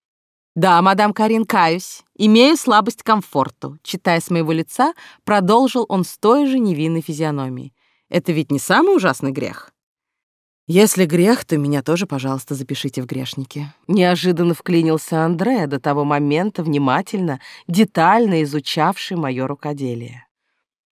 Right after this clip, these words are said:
"Потому что я и сам бы не отказался от такого одеяла. Можно даже не цветного". Честно признаться, я плохо представлял, что должно было получиться из вашей затеи. Но результат превзошёл все ожидания. Отменная вещь вышла.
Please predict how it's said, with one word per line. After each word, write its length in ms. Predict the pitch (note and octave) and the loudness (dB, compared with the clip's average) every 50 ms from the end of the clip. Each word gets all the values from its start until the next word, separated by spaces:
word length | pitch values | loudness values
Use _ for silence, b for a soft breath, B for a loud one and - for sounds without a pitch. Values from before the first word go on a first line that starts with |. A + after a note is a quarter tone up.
| _ _ _ _ | _ _ _ _
"Потому 260 | - D#3+ E3+ D#3+ E3 | -4 0 0 0 0
что 180 | D#3+ - - D#3+ | 0 -2 -4 -4
я 340 | D#3 C#3+ D3 D3 D3 D3 D3 | -2 0 0 2 2 2 0
и 160 | C#3 C3+ C3 | 0 -2 -6
сам 340 | B2 - - C#3+ F3+ A#3 A#3 | -8 -4 -2 0 0 0 0
бы 80 | G#3 | 0
не 100 | F3+ D3 | -2 -2
отказался 640 | B2+ A#2+ - C3+ B2+ A#2+ B2 B2+ B2+ D3+ D3+ - F3 | -4 -6 -6 -8 -6 -4 -4 -4 -4 -4 -6 -6 -8
от 100 | D#3 - | -8 -8
такого 420 | _ A#2+ A2+ - - A#2 A2 A2+ A#2 | _ -14 -14 -12 -12 -10 -8 -8 -8
одеяла. 560 | A2+ A#2+ C3 C3 C3 A#2 - - - - _ _ _ _ _ _ _ _ _ _ _ _ | -8 -8 -10 -10 -10 -10 -12 -14 -18 -20 _ _ _ _ _ _ _ _ _ _ _ _
Можно 360 | E3+ F3 F3 E3 D3+ D#3 D#3 | 0 2 2 2 2 -2 -2
даже 460 | D3 D3+ D3 C#3 C3 C3 B2+ A#2+ A#2 A#2 | -2 -2 -4 -4 -4 -6 -8 -8 -10 -8
не 200 | - - F3+ D#3+ | -4 -4 -4 -4
цветного". 760 | - - - B2+ B2 - - A#2 A2+ A2 G#2+ A#2 - - _ _ _ _ _ _ _ _ | -4 -8 -12 -14 -12 -10 -10 -8 -8 -8 -10 -14 -18 -20 _ _ _ _ _ _ _ _
Честно 300 | - - F3+ D#3 - D3+ | -6 -6 -4 -4 -4 -6
признаться, 500 | C#3 - D#3+ D3 D#3 D#3+ E3+ - - C3+ | -6 -6 -6 -4 -4 -4 -4 -4 -6 -6
я 120 | B2 B2 A#2+ | -6 -6 -6
плохо 320 | - D#3+ F3+ A3+ - C#3+ | -6 -6 -6 -6 -6 -8
представлял, 640 | - - B2 - - - A#2+ A#2 B2 A#2+ B2+ E3 F3 b b b b b b b | -12 -12 -12 -10 -8 -8 -6 -6 -6 -6 -6 -6 -8 b b b b b b b
что 200 | - - - D#3+ | -10 -4 -2 -2
должно 440 | D3 D3 D3 C#3 C#3+ C#3 D#3 D#3+ | 0 0 -2 -4 -4 -4 -4 -4
было 180 | E3 D#3+ E3+ E3 | -2 -2 -4 -4
получиться 640 | - - C#3 C#3+ - - - D3+ D3 - - - E3+ | -4 -4 -6 -6 -6 -6 -8 -8 -8 -10 -8 -6 -6
из 180 | D#3 D3+ C3 | -6 -6 -6
вашей 300 | C3 C3 B2+ B2+ - C#3 | -4 -4 -6 -4 -6 -8
затеи. 560 | C3 E3 F3 F3+ - - E3+ C#3+ A#2+ A2 - _ _ _ _ _ _ _ _ _ | -8 -8 -8 -10 -10 -10 -10 -10 -10 -12 -16 _ _ _ _ _ _ _ _ _
Но 160 | F3+ F#3+ F#3+ | 2 4 4
результат 540 | F#3 F3 D#3 D#3 D3+ - - D3+ C#3+ C#3+ - | 4 2 2 -2 -4 -4 -6 -6 -6 -6 -6
превзошёл 540 | - F3+ F3+ D#3+ D#3 D3 - - - C#3+ C#3+ | -6 -6 -4 -2 -4 -4 -4 -6 -6 -6 -6
все 220 | - - - C#3+ | -6 -6 -6 -6
ожидания. 580 | C#3 C#3 E3 E3+ G3 A#3 A#3+ G3+ D#3 C3+ C3+ - _ _ _ _ _ _ _ | -6 -4 -6 -4 -4 -2 -2 -4 -4 -6 -10 -14 _ _ _ _ _ _ _
Отменная 580 | - D#3+ - - F3+ F#3 F#3 F3 D#3+ D3+ C#3+ C#3 | -8 -8 -4 -2 0 0 0 0 0 -2 -4 -4
вещь 240 | C3+ C3 C3 - | -6 -8 -8 -10
вышла. 420 | - C#3 C#3 - - - D3+ D3+ | -10 -12 -12 -12 -16 -18 -20 -20